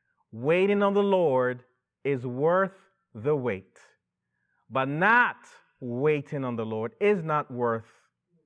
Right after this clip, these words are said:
the weight or the heaviness. Some of you know the story in Genesis chapter two, verse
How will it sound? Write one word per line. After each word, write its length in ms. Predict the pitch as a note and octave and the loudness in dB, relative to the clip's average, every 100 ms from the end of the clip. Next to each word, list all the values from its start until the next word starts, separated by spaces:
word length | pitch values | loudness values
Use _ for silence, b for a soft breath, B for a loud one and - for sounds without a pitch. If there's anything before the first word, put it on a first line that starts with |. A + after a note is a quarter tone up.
| _ _ | _ _
the 220 | G#2+ C3+ | 0 2
weight 460 | C3+ C3 G#2+ - - - | 4 2 -2 -12 -10 -4
or 100 | A#2+ | -2
the 140 | A#2 | -2
heaviness. 540 | B2 B2+ A2 F#2 - _ _ _ b b b b b - | -2 -4 -6 -10 -16 _ _ _ b b b b b -2
Some 160 | A3+ | 0
of 100 | A#3 | 2
you 80 | A3 | 2
know 160 | G#3+ G3 | 2 2
the 120 | F3+ | -2
story 800 | - C#3 C3+ C#3 D3 D3 C#3 C3 | -2 2 4 4 2 -2 -2 -2
in 140 | B2+ | -4
Genesis 640 | A2+ B2+ C3 B2+ C3 A#2+ A#2+ - _ | -2 -4 -4 -6 -6 -4 -6 -10 _
chapter 400 | C3+ C3 - B2+ | -4 -4 -4 -8
two, 340 | - C3 B2+ | -8 -6 -4
verse 220 | B2 B2+ | -2 -2